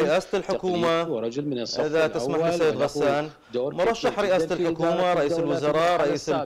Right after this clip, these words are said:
Speaker 1: البرلمان،
Speaker 2: آه،
Speaker 1: آه،
Speaker 2: لا أريد
Speaker 1: رئيس،
Speaker 2: أن أشكك
Speaker 1: آه،
Speaker 2: في
Speaker 1: الجمهورية،
Speaker 2: قدرات
Speaker 1: دائمًا
Speaker 2: وإمكانيات
Speaker 1: يكون من
Speaker 2: السيد
Speaker 1: القيادات
Speaker 2: السوداني.
Speaker 1: العليا.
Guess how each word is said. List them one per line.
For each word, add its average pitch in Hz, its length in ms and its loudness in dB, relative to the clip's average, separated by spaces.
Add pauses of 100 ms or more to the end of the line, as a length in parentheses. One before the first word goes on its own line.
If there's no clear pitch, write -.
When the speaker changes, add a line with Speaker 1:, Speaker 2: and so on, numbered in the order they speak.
Speaker 1:
البرلمان، 147 560 0 (120)
Speaker 2:
آه، 113 260 -2 (100)
Speaker 1:
آه، 131 240 0
Speaker 2:
لا 147 120 4
أريد 139 120 2
Speaker 1:
رئيس، 170 240 -2
Speaker 2:
أن 156 120 4
أشكك 139 140 2
Speaker 1:
آه، 151 80 2
Speaker 2:
في 151 140 0
Speaker 1:
الجمهورية، 156 680 0
Speaker 2:
قدرات 208 80 0
Speaker 1:
دائمًا 254 160 2
Speaker 2:
وإمكانيات 226 280 0
Speaker 1:
يكون 220 160 -2
من 208 60 -4
Speaker 2:
السيد 202 260 -2
Speaker 1:
القيادات 202 340 2
Speaker 2:
السوداني. 196 200 0
Speaker 1:
العليا. 160 420 2